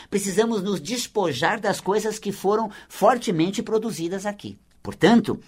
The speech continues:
é, quando trazemos pro corpo, somatizamos em forma de, de desconforto, é, doença, sofrimento, nos,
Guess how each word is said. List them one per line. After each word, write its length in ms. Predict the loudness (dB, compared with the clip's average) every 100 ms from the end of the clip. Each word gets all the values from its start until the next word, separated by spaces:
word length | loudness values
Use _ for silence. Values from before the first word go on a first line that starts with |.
| -20 -20 -10 -2
é, 880 | 0 0 -2 -2 -4 -4 -4 -6 -6
quando 540 | 2 4 4 2 -4 -10 -16 _ _ _ -6
trazemos 400 | -4 0 2 0
pro 160 | -2 -8
corpo, 640 | 2 6 6 4 -8 -14 _ _ _
somatizamos 1000 | -2 0 0 -2 -4 -2 2 4 2 2
em 100 | 0
forma 580 | 2 6 6 6 2 -2
de, 340 | -4 -8 -8 -12
de 140 | -12
desconforto, 960 | -8 -6 -2 -4 2 8 8 6 -6 -14 -18 -20 -8
é, 140 | -4
doença, 800 | -2 4 6 8 6 4 0 -2
sofrimento, 840 | -4 -4 -4 -2 0 4 4 2 -6 -20 _ _ _ -20 -10
nos, 340 | -8 -8 -10